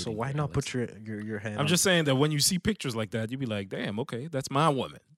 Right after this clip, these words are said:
Speaker 1: You know, but the way
Speaker 2: I mean, he's appreciating her curves. What's the problem?
Speaker 1: <laughs> No, I don't know. It's the conservative in me, probably.
Speaker 2: Okay, so you wouldn't do that? You would do bottom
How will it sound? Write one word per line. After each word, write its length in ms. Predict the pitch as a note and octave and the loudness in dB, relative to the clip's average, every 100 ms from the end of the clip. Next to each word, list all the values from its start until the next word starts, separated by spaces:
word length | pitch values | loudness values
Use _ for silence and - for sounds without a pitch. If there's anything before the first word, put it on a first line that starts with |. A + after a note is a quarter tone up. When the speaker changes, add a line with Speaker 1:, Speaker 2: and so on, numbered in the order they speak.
| - | -2
Speaker 1:
You 100 | B2+ | 0
know, 100 | B2+ | 4
but 240 | B2 A2 | 4 2
the 80 | B2 | 6
way 240 | C#3+ E3 C#3+ G3+ - - | 8 8 4 -6 -8 0
Speaker 2:
I 80 | C3 | 2
mean, 200 | A#2+ A2 | 4 2
he's 220 | G2 C3 | 2 2
appreciating 600 | B2+ - C#3+ - D#3 D#3+ | 2 2 2 4 2 4
her 140 | F3 | 4
curves. 600 | A3+ D4+ G#4+ D3 G2 - | 4 4 2 2 0 -4
What's 120 | B2 - | -4 -4
the 60 | |
problem? 380 | - D4+ B3+ A2+ - - - | -2 -2 -4 -8 -12 -8 -8
Speaker 1:
<laughs> 80 | - | -6
No, 80 | A#2 - - - - _ _ - | -8 -8 -20 -20 -20 _ _ -2
I 80 | |
don't 100 | G#2 E2 | -2 -2
know. 100 | - _ | -10 _
It's 140 | B2+ | 0
the 80 | - | 0
conservative 440 | C#3+ C#3+ D3+ B2+ G#2 | 0 4 6 6 4
in 180 | F#2+ | 2
me, 140 | E2+ C#2+ - | -2 -8 -10
probably. 360 | - F#2+ C2 G#1+ _ _ _ - | -4 -4 -4 -12 _ _ _ -2
Speaker 2:
Okay, 220 | B2+ B2 | 2 2
so 100 | A#2 | 0
you 120 | A2 | 0
wouldn't 220 | A2+ G#2+ | 0 -2
do 100 | G#2+ | -2
that? 160 | C3 C#3 - | -4 -6 -4
You 140 | B2+ | 2
would 100 | B2+ | 4
do 280 | B2 C3 A#2+ - _ | 6 6 4 0 _
bottom 560 | A2+ B2 B2+ A#2+ A#2 | 6 6 8 4 0